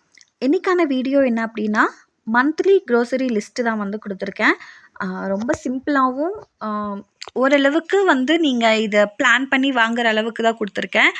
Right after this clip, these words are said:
So, இப்ப தான் பிகினரா இருக்கீங்க. நீங்க வந்து காய்கறிகள், இந்த க்ரோசரி ஐட்டம்ஸ் வந்து எப்படி வாங்கணும், ஸ்டோர் பண்ணணும்னு தெரியல அப்படிங்கும்போது,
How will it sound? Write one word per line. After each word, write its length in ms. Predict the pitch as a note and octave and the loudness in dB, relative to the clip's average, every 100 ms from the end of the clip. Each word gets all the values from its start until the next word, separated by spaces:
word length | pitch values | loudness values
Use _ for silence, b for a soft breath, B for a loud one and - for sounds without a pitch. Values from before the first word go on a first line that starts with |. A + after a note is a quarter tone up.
| B B - | B B -8
So, 200 | - C4 | -2 -2
இப்ப 180 | B3+ | 0
தான் 160 | B3 C#4+ | 0 0
பிகினரா 440 | B3+ A#3+ A#3+ A#3+ | -2 -2 2 4
இருக்கீங்க. 460 | A#3 - A3 G#3 A3+ | 2 0 -4 0 0
நீங்க 220 | A#3 A3 | 0 0
வந்து 300 | G#3+ G#3 A#3 B3+ A#3+ A3 - - - _ | 0 0 2 4 4 0 -4 -14 -20 _
காய்கறிகள், 640 | - A3+ B3+ C#4+ B3 A#3 G3 | 0 2 2 0 2 2 2
இந்த 140 | G#3+ G#3 | -2 0
க்ரோசரி 380 | G#3+ A3+ C4 B3+ | 2 0 0 -2
ஐட்டம்ஸ் 300 | A#3 A#3 A3+ | -2 -6 -6
வந்து 180 | A3 | -2
எப்படி 380 | A#3 - B3+ B3+ | -4 -4 -4 0
வாங்கணும், 560 | A3 G3+ A3 A#3 A3+ A#3 | 2 4 4 0 -2 -4
ஸ்டோர் 300 | - A3 G#3+ | -2 -4 -2
பண்ணணும்னு 320 | A3+ A3 A3+ A3+ | -2 -2 -4 -4
தெரியல 280 | G3+ G#3 G#3+ | -2 -2 0
அப்படிங்கும்போது, 680 | G#3+ G3+ G#3+ A3+ A3 G#3+ C#4+ | -2 -2 -4 -2 -2 0 0